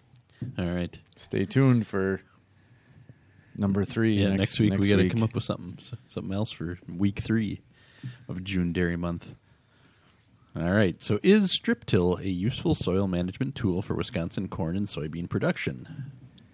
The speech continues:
Speaker 1: Now, I'm not just asking that question. There's an article you can read,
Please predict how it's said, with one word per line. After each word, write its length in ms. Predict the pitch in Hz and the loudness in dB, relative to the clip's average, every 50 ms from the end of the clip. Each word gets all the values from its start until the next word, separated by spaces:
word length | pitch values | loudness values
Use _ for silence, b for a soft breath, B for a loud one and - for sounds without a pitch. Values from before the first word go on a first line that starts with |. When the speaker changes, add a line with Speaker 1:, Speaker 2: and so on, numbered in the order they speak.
| - - | -10 -4
Speaker 1:
Now, 320 | 82 82 82 80 80 82 - b b b b b b b b b b b b b b b - - - - - - | -2 -2 -2 -2 -2 -4 -8 b b b b b b b b b b b b b b b -16 -16 -16 -16 -8 0
I'm 160 | - 110 131 | 4 6 6
not 160 | 127 110 92 - | 6 6 2 2
just 200 | - 90 - - | -2 -2 2 4
asking 340 | 107 127 - - - 85 | 6 6 4 2 0 -6
that 140 | 78 78 80 | -6 -6 -6
question. 500 | - 76 76 78 - - 92 98 95 95 - | -6 -6 -6 -6 -4 -6 -6 -6 -8 -8 -6
There's 180 | - - 143 127 | -2 0 0 0
an 80 | 98 - | 0 2
article 380 | - 180 185 135 - - 76 | 2 2 2 2 0 -2 -4
you 100 | 78 78 | -4 -6
can 160 | - - 82 | -6 -6 -6
read, 400 | 80 82 87 90 104 139 160 147 | -4 -4 -2 -2 -2 0 -2 -2